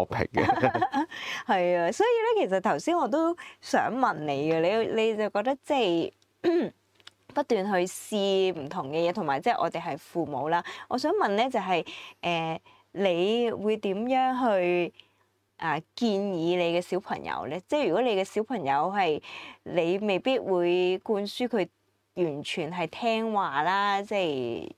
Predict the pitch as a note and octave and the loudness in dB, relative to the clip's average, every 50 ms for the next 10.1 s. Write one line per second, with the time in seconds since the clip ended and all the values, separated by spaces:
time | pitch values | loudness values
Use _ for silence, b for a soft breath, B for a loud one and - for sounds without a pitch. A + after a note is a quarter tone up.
0 | _ - G3+ E3 D3+ F#3+ G3+ - G#3 A#2 - - - - G#3 G3+ G3+ G3 G#3 F#3+ | _ -2 0 2 2 0 -2 -2 -4 -4 -4 -8 -4 -2 -2 -2 0 -2 -4 -4
1 | - - - G3+ E3+ E3 E3 E3 - - F3+ E3 D3 D3 A2+ - - - - G#3+ | -4 -10 -6 -4 -2 -2 -2 -4 -4 -2 0 2 2 0 -2 -4 -8 -10 -10 -10
2 | - - B2+ G#2 C3+ G#3 G3 - D#3 F2+ - _ F#3 D#3+ F3 F3 E3+ E3+ - - | -8 -6 -6 -6 -6 -6 -4 -6 -8 -8 -6 _ -4 -2 -2 -2 -6 -8 -8 -12
3 | - - - - B B B B B B B B _ C#4+ F4 A4+ F4+ C4 G#3+ F#3 | -10 -10 -10 -12 B B B B B B B B _ 2 2 2 4 2 2 0
4 | E3+ E3+ F3 E3+ E3+ E3+ E3+ F3 F3 F3+ B B B B B - F#3 F#3+ - - | 0 0 0 0 2 2 4 4 2 0 B B B B B -2 -2 -2 -2 -4
5 | F#3+ G3 A3+ A#3 B3 B3 A#3+ A#3+ F#3+ E3 D#3 E3 E3 E3 F3+ G3+ F#3 F#3 G#3+ - | -2 0 0 0 0 0 -2 0 2 2 2 2 2 0 0 0 -2 -2 0 0
6 | F3+ D3 C#3+ D3+ D#3+ E3 F#3+ G3+ - - - G#3 G3 F#3+ F#3+ F#3+ G#3 G#3 - - | 0 0 0 0 -2 -4 -6 -8 -10 -6 -2 0 2 2 2 2 0 -2 -6 -4
7 | - F#3+ D3 D#3 E3+ F3+ F3 E3 D3+ C#3 D3 D3+ D3+ - B B B B B B | -4 -4 -4 -4 -6 -4 -2 -2 0 0 0 -2 -2 -4 B B B B B B
8 | - F3 F#3 F3 E3 E3+ F3 E3+ E3 E3+ F3 E3+ E3+ E3+ D#3+ D#3+ D#3+ D#3+ E3 - | -2 0 0 2 2 0 -2 0 0 0 2 2 2 2 2 0 0 0 -2 -4
9 | - _ - E3 D3+ D#3 E3 F3 F3+ F#3 G3 G#3 F3+ D#3+ C#3+ C#3 C#3 C#3+ - - | -4 _ -2 -2 -2 0 0 0 0 0 -2 -4 -6 -4 -4 -6 -6 -8 -10 -12
10 | F3+ | -14